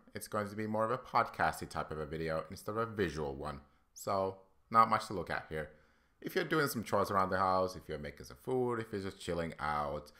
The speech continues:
whatever, doing some fades, grinding some dungeons, you know, that sort of stuff.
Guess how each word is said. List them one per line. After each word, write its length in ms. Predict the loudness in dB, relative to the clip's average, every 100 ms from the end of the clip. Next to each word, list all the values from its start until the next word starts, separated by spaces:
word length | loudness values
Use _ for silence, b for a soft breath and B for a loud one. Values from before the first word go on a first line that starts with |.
| B B B -2
whatever, 540 | 2 4 4 2 2
doing 180 | 0 -2
some 200 | -4 -8 0
fades, 640 | 4 6 6 2 0 -6
grinding 300 | -4 -4 -4
some 160 | -8 -4
dungeons, 640 | 0 0 -2 -6 -6 -10 -16 _ -4
you 140 | 2
know, 180 | 2 2 0
that 160 | 0 2
sort 160 | 0
of 40 | 0
stuff. 220 | 2 2